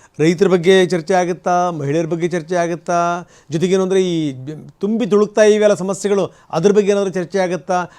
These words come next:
ಅದಕ್ಕೆ ಪರಿಹಾರ ಹುಡುಕುವಂಥ ಪ್ರಯತ್ನ ಮಾಡ್ತಾರಾ? ಉತ್ತರ ಕರ್ನಾಟಕದ ಅಭಿವೃದ್ಧಿಯ ಬಗ್ಗೆ ಏನಾದ್ರು ಚರ್ಚೆಗಳಾಗ್ತಾವ?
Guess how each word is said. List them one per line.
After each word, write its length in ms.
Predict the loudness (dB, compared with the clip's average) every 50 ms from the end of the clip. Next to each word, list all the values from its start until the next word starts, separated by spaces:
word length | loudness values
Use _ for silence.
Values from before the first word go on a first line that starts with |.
| -6 0
ಅದಕ್ಕೆ 300 | 0 2 2 2 0 0
ಪರಿಹಾರ 340 | 0 2 2 4 4 4 4
ಹುಡುಕುವಂಥ 400 | 4 2 2 2 0 0 0 0
ಪ್ರಯತ್ನ 300 | -2 -2 -2 -2 -2 -2
ಮಾಡ್ತಾರಾ? 560 | -2 -2 -2 -2 -2 -2 -2 -2 -4 -6 -12 _ _ _ _ _ -4
ಉತ್ತರ 300 | -4 4 6 6 6 6
ಕರ್ನಾಟಕದ 520 | 4 2 2 4 4 4 4 2 4 4 4 4
ಅಭಿವೃದ್ಧಿಯ 400 | 6 6 6 4 6 6 6 4
ಬಗ್ಗೆ 200 | 4 4 4 4
ಏನಾದ್ರು 300 | 4 4 4 4 4 2
ಚರ್ಚೆಗಳಾಗ್ತಾವ? 640 | 0 0 0 4 6 6 6 4 4 0 4 6